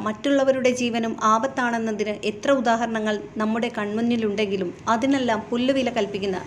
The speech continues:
ചിലരെങ്കിലുമുണ്ട്. ഈ ചിത്രം അത്തരമൊരു കാഴ്ചയ്ക്ക് ഉദാഹരണമാണ്. മദ്യപിച്ച് ലക്കുകെട്ട് സ്കൂട്ടറിൽ പോകുന്നവരുടെ ദൃശ്യങ്ങൾ സമൂഹമാധ്യമങ്ങളിൽ പങ്കുവച്ചത് സിനിമാ താരം നവ്യ നായരാണ്.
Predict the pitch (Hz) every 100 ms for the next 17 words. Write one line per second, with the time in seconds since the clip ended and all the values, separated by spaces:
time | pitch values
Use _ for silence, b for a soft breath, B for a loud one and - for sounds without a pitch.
0 | - - 254 262 233 208 190 175 - -
1 | - - - B B B B B - 320
2 | 359 359 349 302 285 247 247 - 302 294
3 | 277 269 240 240 247 233 208 208 220 220
4 | 226 220 202 175 175 B B B 240 269
5 | 269 349 359 359 302 285 302 302 277 277
6 | 277 262 262 262 311 294 285 269 254 247
7 | 240 220 214 - 220 208 311 - 247 269
8 | 302 277 277 254 247 240 233 226 214 226
9 | 220 190 233 - 262 247 262 262 226 202
10 | - 208 208 240 247 214 190 180 170